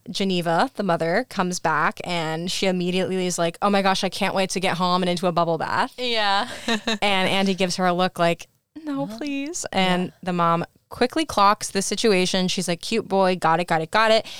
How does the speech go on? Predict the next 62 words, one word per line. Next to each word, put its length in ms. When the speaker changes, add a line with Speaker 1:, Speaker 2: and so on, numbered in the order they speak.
Speaker 1:
And 140
she's 200
like, 200
"Oh, 320
no, 160
no, 120
no. 160
Like, 500
I'm 140
actually 280
at 80
a 60
really 240
good 160
place 280
in 80
my 120
book. 240
I 80
could 160
just 260
as 80
well 160
sit 180
and 100
finish 260
it. 140
Like, 240
go 140
check 220
out 160
the, 120
the 60
Speaker 2:
Yes. 400
Speaker 1:
truck." 300
Speaker 2:
And 160
then 160
we 120
see 220
when 120
they 140
leave 460
that 140
the 80
mom, 440
she's 320
not 220
reading 220
her 100
book. 280
She's 320
reading 440
the 60
motocross 800
rule 280
book. 400
Speaker 1:
Mm-hmm. 200
Speaker 2:
So 300
she's 320
making 380
sure, 340
like, 360